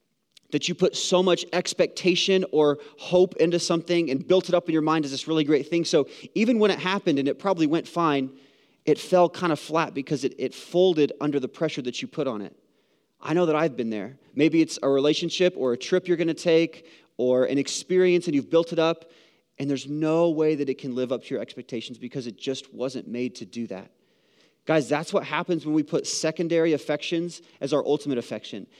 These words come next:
It's what happens when we take secondary things in our lives that were given to us as good gifts by God, and we make them the ultimate thing.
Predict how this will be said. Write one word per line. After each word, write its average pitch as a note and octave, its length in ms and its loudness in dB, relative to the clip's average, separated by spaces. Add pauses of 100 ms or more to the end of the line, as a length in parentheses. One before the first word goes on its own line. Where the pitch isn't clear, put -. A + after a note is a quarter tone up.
It's D3 120 -4
what E3+ 80 -2
happens F3 260 0
when F3 80 2
we F3 60 2
take E3 220 -4
secondary E3 460 -2
things E3 220 -4
in D#3 60 -4
our C#3+ 80 -2
lives C3 320 -2
that D#3 60 -2
were C#3 100 -2
given D3 340 -2
to E3+ 160 -4
us E3 120 -2
as C3+ 140 -6
good D#3 260 -2
gifts D#3 180 0
by C#3+ 140 -2
God, C3 320 -2 (180)
and C#3+ 80 -2
we D3+ 60 4
make D#3+ 220 2
them E3 100 0
the D#3 140 0 (100)
ultimate D3 460 -4
thing. F#2 240 -14